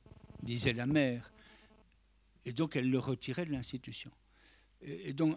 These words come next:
ça fait qu'il avait changé beaucoup d'institutions quand il est arrivé chez nous, et, euh, on a tout de suite su qu'au fond c'était à cause de ces phénomènes de maltraitance. Alors, assez vite, on a pu observer chez cet enfant le fait que,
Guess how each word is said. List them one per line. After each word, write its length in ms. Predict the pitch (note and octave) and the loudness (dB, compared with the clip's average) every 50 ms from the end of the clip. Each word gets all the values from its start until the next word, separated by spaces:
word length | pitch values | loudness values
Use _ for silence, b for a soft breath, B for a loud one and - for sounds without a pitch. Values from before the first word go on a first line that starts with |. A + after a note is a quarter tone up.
| - - | 0 -4
ça 240 | - - C3 A#2+ | -4 -2 -2 -2
fait 260 | A#2 - - F#3 F#3 F3 | -2 2 4 4 4 4
qu'il 380 | - - E3+ F3 E3+ D3+ C3+ | 4 4 6 6 6 6 6
avait 160 | B2+ A#2 C3 | 4 2 0
changé 380 | A#2+ - - D3 C#3 C3 C3+ B2+ | 0 2 4 4 4 4 4 4
beaucoup 340 | A#2 C3 E3+ E3+ - E3 C#3+ | 4 6 4 4 6 4 4
d'institutions 580 | C#3 B2+ B2+ - C3 - - B2+ - - F3 | 4 4 2 2 0 -2 -2 -2 -2 0 0
quand 220 | D3 - C#3 B2+ - | 0 0 -2 0 0
il 120 | C3 B2 | 0 -2
est 180 | B2+ B2 - B2+ | -2 -2 -2 -2
arrivé 280 | B2 A#2+ A2+ A2 B2 | -2 -2 0 -2 -2
chez 220 | A2+ - - A#2 G#2+ | -2 -2 -2 -2 2
nous, 300 | G#2 A#2 C#3 F#3 B3 B3+ B B B B B B B B B B B B - - | 4 6 6 6 6 4 B B B B B B B B B B B B -2 4
et, 220 | C#3+ D3+ D3+ D3+ D3+ | 8 10 12 12 12
euh, 180 | D3 C#3 C3 | 12 10 8
on 180 | B2+ B2+ B2+ B2 | 8 6 6 6
a 80 | A#2+ | 4
tout 200 | A#2 - - C3+ | 2 2 2 2
de 60 | B2 - | 2 2
suite 360 | - - - D#3 E3 D3 - | 0 0 2 2 0 0 0
su 320 | - - - D3+ D3+ D3+ | -2 0 2 4 2 2
qu'au 200 | - - C3 B2+ | 2 2 0 0
fond 200 | B2 - C#3 D3 | 2 4 4 4
c'était 320 | D3 - - B2+ A#2 - C3 | 4 4 0 -2 0 2 0
à 80 | B2 | 0
cause 260 | - - D3 C#3+ B2+ | 2 4 4 4 6
de 140 | - C3+ C3 | 8 6 6
ces 180 | - - - B2+ | 6 6 2 2
phénomènes 460 | - - A#2+ A#2 A#2 A#2 B2+ C3+ B2+ | 2 0 0 2 4 6 6 6 8
de 100 | A2 B2+ | 8 6
maltraitance. 920 | A2+ A#2+ B2 A#2+ A2+ - - - G#2+ - - - B2 C3+ - - - - _ B B B B B B B B B B B B B B B | 6 6 4 4 2 -2 -6 -8 -8 -8 -8 -10 -10 -10 -12 -12 -14 -14 _ B B B B B B B B B B B B B B B
Alors, 280 | - D3+ D#3 D#3 D#3+ - - _ _ _ _ _ _ _ _ _ _ _ - | 8 8 8 8 8 4 -6 _ _ _ _ _ _ _ _ _ _ _ 6
assez 320 | E3 D#3 - - D#3+ D3+ | 6 6 8 8 8 6
vite, 420 | C3+ C3 F3+ A3+ G#3 - - - - - | 6 6 4 4 4 2 -6 -16 -6 -2
on 180 | E3+ D#3 D#3 D3+ | 0 2 2 2
a 100 | C#3+ C3+ | 2 0
pu 280 | - - - G#3 G3 - | 0 -2 -2 -2 0 0
observer 560 | - D3 C3 - - D3+ C3+ B2+ C3 D3+ D3 | 0 0 2 4 4 6 6 8 6 6 4
chez 160 | C#3 - - C#3+ | 4 4 4 4
cet 260 | - - C#3 - - | 6 6 4 6 6
enfant 380 | C3+ B2 A#2 - - F3 F#3 | 6 6 6 4 4 6 8
le 160 | F3+ D#3 C#3+ B2 | 10 10 8 8
fait 340 | - - E3+ E3+ D#3 - - - | 6 6 4 4 4 2 0 6
que, 240 | - D#3+ E3 F3 | 8 8 8 8